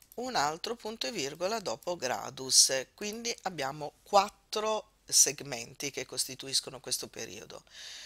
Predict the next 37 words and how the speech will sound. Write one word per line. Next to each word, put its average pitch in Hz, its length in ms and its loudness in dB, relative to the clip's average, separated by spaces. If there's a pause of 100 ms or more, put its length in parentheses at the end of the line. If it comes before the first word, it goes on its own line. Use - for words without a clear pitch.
(220)
Nel 208 220 2
primo 349 460 2
il 208 160 -4
verbo 151 440 0
è 156 100 -4
fit, - 600 -8
è 139 120 -2
anche 131 340 0
l'ul-, 226 460 -4
l'unico 190 480 -4
verbo, 170 540 2
quindi 147 440 -8
sono 143 320 0
già 135 320 0
in 156 120 -8
grado 135 320 -6
di 175 140 -8
dire 131 240 -6
che 156 140 -6
questo - 240 -4
è 143 40 -4
il 139 60 -8
verbo 131 240 -2
della 131 220 -2
principale, 110 720 -4 (380)
ed 165 160 0
è 170 100 6
un 147 140 -6
indicativo 156 640 -4
presente 175 720 2
del 151 220 -6
verbo 135 360 -4
fio 151 320 -4
fis - 460 6
factus - 380 -4
sum 131 300 0
fieri. - 540 -10